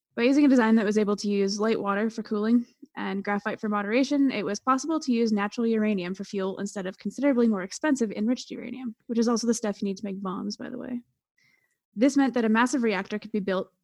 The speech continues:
but still be cheap enough to be built in large numbers and simple enough to be maintained and operated by locals. They were designed with forty-five-year lifetime in mind after a midlife refurbishment, ideally.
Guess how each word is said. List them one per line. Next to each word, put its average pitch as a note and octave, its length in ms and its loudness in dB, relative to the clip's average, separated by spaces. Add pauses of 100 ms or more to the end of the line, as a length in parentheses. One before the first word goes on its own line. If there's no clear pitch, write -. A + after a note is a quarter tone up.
(200)
but G3 140 -8
still A3+ 180 -4
be G#3+ 180 0
cheap C4+ 240 0
enough G3+ 260 -2
to A3 100 -10
be G#3+ 80 -2
built F#3+ 240 -4
in G3 100 -2
large F#3 240 -8
numbers B3+ 480 0 (100)
and A3 140 -6
simple E4+ 240 0
enough D4+ 200 2
to - 60 -6
be D4+ 80 2
maintained A#3 600 0
and G3 80 -6
operated F#3 420 -6
by F#3+ 120 -4
locals. G#3 460 -2 (800)
They A#3 80 2
were A3+ 80 2
designed A#3 380 2
with B3+ 140 0
forty-five-year B3 720 2
lifetime G3+ 400 -4
in G#3 120 2
mind G3+ 320 -4 (240)
after G#3+ 240 -4
a A3 60 0
midlife G3+ 400 -4
refurbishment, G#3 560 -8 (580)
ideally. - 400 -12